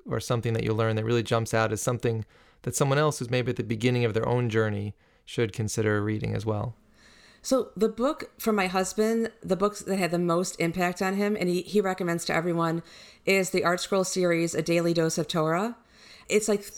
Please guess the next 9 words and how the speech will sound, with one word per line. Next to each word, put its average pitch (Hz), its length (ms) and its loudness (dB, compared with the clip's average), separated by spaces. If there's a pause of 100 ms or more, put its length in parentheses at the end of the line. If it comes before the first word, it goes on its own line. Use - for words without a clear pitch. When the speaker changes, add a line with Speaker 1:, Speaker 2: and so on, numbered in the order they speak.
(360)
Speaker 2:
two 240 220 2
or 247 80 4
three 233 160 2
pages, 202 480 0
maybe 180 160 2
fifteen 190 440 0
minutes 170 260 0
a 170 80 0
day. 165 440 0